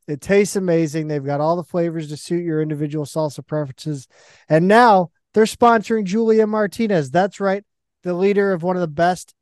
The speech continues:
uh, fast breaks in all of women's college basketball is sponsored by the same place we are, Two Men and a Garden.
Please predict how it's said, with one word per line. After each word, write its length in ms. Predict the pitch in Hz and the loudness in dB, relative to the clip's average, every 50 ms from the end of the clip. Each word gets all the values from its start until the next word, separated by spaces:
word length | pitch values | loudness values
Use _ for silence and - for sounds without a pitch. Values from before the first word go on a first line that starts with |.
| _ _ _ _ _ _ _ _ _ | _ _ _ _ _ _ _ _ _
uh, 300 | 151 151 156 156 156 156 - _ _ _ _ _ _ _ _ _ _ _ _ _ _ _ _ _ _ _ _ _ _ _ _ _ _ _ _ _ _ _ _ _ _ _ _ _ _ _ _ _ | -8 -4 -4 -4 -4 -6 -10 _ _ _ _ _ _ _ _ _ _ _ _ _ _ _ _ _ _ _ _ _ _ _ _ _ _ _ _ _ _ _ _ _ _ _ _ _ _ _ _ _
fast 380 | - 175 175 185 185 - - | 0 2 2 2 0 -2 -6
breaks 480 | - 180 175 190 226 220 - - - - _ _ _ _ _ _ | -6 -4 -4 -4 -4 -6 -10 -18 -20 -20 _ _ _ _ _ _
in 200 | 156 151 151 185 - _ _ _ | -10 -10 -10 -10 -14 _ _ _
all 420 | - 165 165 170 185 185 196 208 214 | -2 2 4 4 4 4 2 0 -6
of 240 | - 214 175 156 147 | -6 -6 -6 -2 0
women's 320 | 175 175 175 175 170 - | 0 2 2 0 -4 -4
college 400 | - - 180 170 165 165 156 147 | 0 2 2 4 4 2 0 0
basketball 720 | 139 165 160 165 165 - - - 170 - 196 190 180 - _ _ _ _ _ _ _ _ | 0 0 0 0 -2 -6 -10 -10 -6 -6 -4 -6 -6 -8 _ _ _ _ _ _ _ _
is 140 | - 156 143 | -10 -10 -8
sponsored 400 | - - 175 170 170 160 - 170 | -2 0 2 2 2 0 -2 0
by 100 | 160 165 | 2 2
the 100 | 156 156 | 2 2
same 440 | 143 - - 175 165 170 170 165 160 | -2 -4 -4 -2 -2 0 -2 -2 -4
place 360 | - - 165 160 156 147 - | -6 -6 -4 -4 -4 -6 -10
we 340 | 196 180 139 131 139 135 131 | -14 -12 -8 -4 -2 -2 -2
are, 280 | 123 117 117 117 110 - _ _ _ _ _ _ | -2 -2 -4 -8 -12 -14 _ _ _ _ _ _
Two 180 | - - 190 185 | -4 -2 -2 0
Men 280 | 170 185 175 175 190 | 2 2 0 0 0
and 160 | 208 180 156 | -2 -4 -6
a 20 | 156 | -4
Garden. 540 | 143 143 147 139 135 131 123 123 120 113 | -2 0 0 0 0 -2 -6 -10 -14 -18